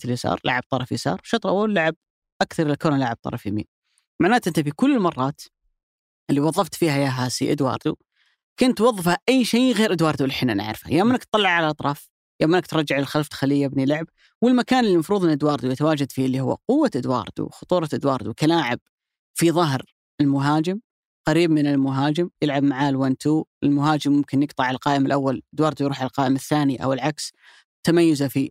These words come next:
الكرات العرضية اللي يقدر يكمل فيها. أنت ولا مرة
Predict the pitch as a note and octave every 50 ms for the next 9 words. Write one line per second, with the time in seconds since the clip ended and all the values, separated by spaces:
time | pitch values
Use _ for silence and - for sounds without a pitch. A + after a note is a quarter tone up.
0 | _ - - - - D#3 D3+ D3 - C#3 C3 C3+ C3+ C3+ D#3 D3 C#3 C#3+ D#3 D3
1 | D3 D3 B2+ C3+ - - D3+ D3+ D3 C3+ - F#3 F#3+ F#3 F3+ - - - D#3+ F#3
2 | A#3 C4 A#3+ G#3+ G3+ E3+ D3 D3+ F#3 G3